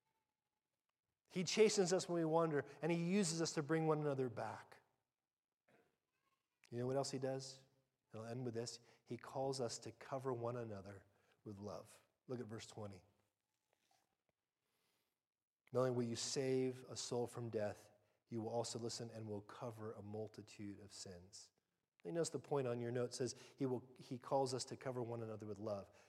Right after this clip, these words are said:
But you think, "Oh, John, he didn't say love. Come on now.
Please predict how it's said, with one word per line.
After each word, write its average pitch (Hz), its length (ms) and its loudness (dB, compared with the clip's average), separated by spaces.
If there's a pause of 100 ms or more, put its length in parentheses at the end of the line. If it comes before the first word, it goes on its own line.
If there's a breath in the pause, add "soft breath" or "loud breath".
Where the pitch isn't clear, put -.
(220 loud breath)
But 139 100 -6
you 131 80 -2
think, 131 300 -6
"Oh, 135 280 -4
John, 120 240 -6
he 180 60 -2
didn't 143 180 -8
say 95 180 -10 (100)
love. 110 280 -10
Come 185 160 -12
on 92 180 -10
now. 135 320 -12